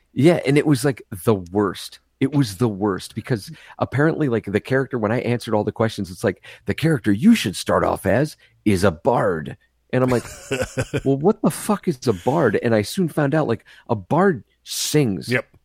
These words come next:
Speaker 2: You can
Speaker 1: to,
Speaker 2: lull
Speaker 1: to
Speaker 2: your
Speaker 1: stuff.
Speaker 2: enemies
Speaker 1: And
Speaker 2: to sleep with
Speaker 1: yeah,
Speaker 2: your, your, your
Speaker 1: doesn't
Speaker 2: ukulele.
Speaker 1: fight shit. He just, he has a harp. And I'm like, "Who the fuck wants to fight monsters with a harp?"
Speaker 2: <laughs>
Speaker 1: Yeah. Yeah,
Speaker 2: Yeah.
Speaker 1: I'm, I'm with you, Joe. Like, Ultima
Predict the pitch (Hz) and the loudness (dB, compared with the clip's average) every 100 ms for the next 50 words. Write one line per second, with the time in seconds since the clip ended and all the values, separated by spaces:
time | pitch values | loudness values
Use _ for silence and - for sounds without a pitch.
0 | - - 110 104 123 131 127 123 123 120 | -12 0 2 6 8 8 6 6 4 2
1 | 117 120 107 101 113 107 - 101 143 92 | 2 0 -2 -6 -2 -4 -2 0 2 2
2 | 87 82 80 98 95 185 170 107 104 160 | -2 -6 -6 -4 6 6 6 2 2 2
3 | 160 - - 98 87 _ 135 117 123 - | 2 -2 0 0 0 _ -8 -6 -6 -8
4 | _ - 147 139 127 - 151 - - - | _ -2 0 0 -2 -4 -2 -2 -4 -20
5 | _ _ - 165 190 311 415 - 233 - | _ _ -4 -2 0 0 -4 -2 -2 0
6 | 220 202 208 - 196 185 196 202 190 151 | -2 0 -2 2 2 2 -2 -2 -6 -6
7 | 127 - - - 131 - - - 160 - | -4 -2 -2 -2 -2 -2 -4 -4 -10 -8
8 | - 71 - _ - - - - 104 101 | -6 -6 -8 _ -20 -20 -20 -10 -2 0
9 | 101 123 120 131 123 110 95 101 95 101 | 2 0 -2 0 -2 -2 -2 -2 -2 -4
10 | 117 120 147 131 | -2 -2 0 -2